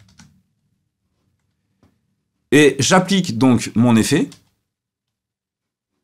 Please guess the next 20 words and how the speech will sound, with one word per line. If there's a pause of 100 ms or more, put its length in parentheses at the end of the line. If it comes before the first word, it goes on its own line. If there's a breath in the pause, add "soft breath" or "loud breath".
(720)
Hop. (1300)
Ah,
alors, (120)
j'ai
peut-être
pas,
j'aurais
peut-être
pas
dû
prendre
le,
le
scrape,
c'était
peut-être
pas
le
plus
intéressant.